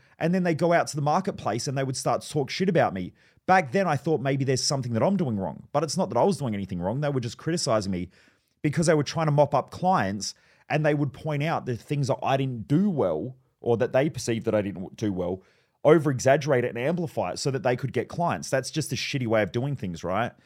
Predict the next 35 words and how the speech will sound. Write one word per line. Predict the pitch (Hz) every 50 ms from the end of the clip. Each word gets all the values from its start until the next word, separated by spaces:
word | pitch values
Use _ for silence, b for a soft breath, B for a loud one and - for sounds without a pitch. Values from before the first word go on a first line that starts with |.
| b b b b b b b b b b _ _ _
But | - 170 - -
I | 156 165 160 135
thought, | - - 165 160 147 139 - -
"You | 143 147
know | 143 135
what? | 147 165 170 - -
Maybe | 135 135 135 151 165 151 165
there's | 156 156 151 135 -
something | - 135 127 123 117
that | 131 123
I'm | 120 123
doing | 110 117 117 117 107
wrong | 101 113 117 113
here." | 98 - 185 175 123
And | 98 120
so | - 156
I | 139 139
started | - - 131 131 127 120 120
adapting | 120 104 - 123 117 120 - 135 135 131
our | 127
business | 110 147 180 170 165 185 - -
model. | 131 110 101 87
I | 85 101
started | - - 123 120 113 -
changing | - 175 180 196 160 160 170 139
our | 117
business | 95 123 107 113 107 - -
model. | 117 92 76 65 - b b b b b b b b
And | 180 180
because | 175 - - 214 185
of | 190 156 139
that, | 185 185 -
I | - 151
probably | 160 - - 196 - 190
lost, | 175 180 185 180 - - -